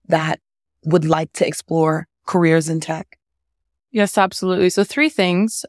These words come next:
Speaker 2: Um, I'd say definitely immerse yourself in the industry, read books about, from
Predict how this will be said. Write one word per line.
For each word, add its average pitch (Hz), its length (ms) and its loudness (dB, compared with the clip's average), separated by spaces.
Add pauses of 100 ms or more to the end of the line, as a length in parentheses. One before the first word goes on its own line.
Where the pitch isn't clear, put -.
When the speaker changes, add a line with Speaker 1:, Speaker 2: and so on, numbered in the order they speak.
Speaker 2:
Um, 170 500 0 (500)
I'd 185 160 0
say 202 140 4
definitely 185 480 4
immerse 165 360 2
yourself 160 500 0
in 165 180 2
the 160 80 2
industry, 165 580 0
read 156 320 -2
books 165 380 0
about, 156 320 0
from 165 280 -2